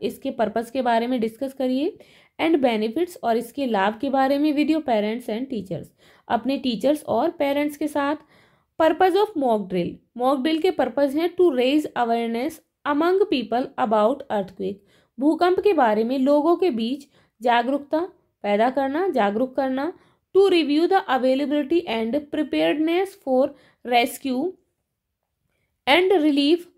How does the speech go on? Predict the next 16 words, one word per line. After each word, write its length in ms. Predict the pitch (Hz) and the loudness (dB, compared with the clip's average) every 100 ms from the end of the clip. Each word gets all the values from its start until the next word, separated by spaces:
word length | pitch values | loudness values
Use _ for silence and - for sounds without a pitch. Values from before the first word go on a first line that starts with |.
| _ _ 254 | _ _ 0
operation 560 | 262 254 311 330 370 381 | 2 2 -2 0 -2 0
at 220 | 233 226 | 0 0
the 80 | 285 | -2
time 300 | 285 214 208 | -2 -4 -4
of 160 | 269 - - | -6 -8 -10
disaster, 580 | 226 185 - - - - - _ _ _ _ _ _ _ _ _ _ _ - | -6 -4 -4 -8 -14 -14 -18 _ _ _ _ _ _ _ _ _ _ _ 2
आपदा 420 | 277 277 339 349 | 4 4 2 2
के 140 | 359 370 | 2 0
समय 340 | 370 330 359 453 285 | 0 -2 -2 -4 -4
रिलीफ 400 | 277 277 320 - - | -2 0 0 -2 -2
ऑपरेशंस 720 | 214 214 262 262 262 339 - - | 0 0 -2 -2 -4 -4 -6 0
और 300 | 240 247 349 _ _ _ _ _ _ _ _ _ _ _ _ | 2 2 0 _ _ _ _ _ _ _ _ _ _ _ _
लोगों 340 | 262 320 339 359 | 4 6 4 2
को 140 | 453 | 2
बचाने 500 | 330 262 262 240 269 | 2 2 0 0 -2
की 180 | 302 349 | -2 -2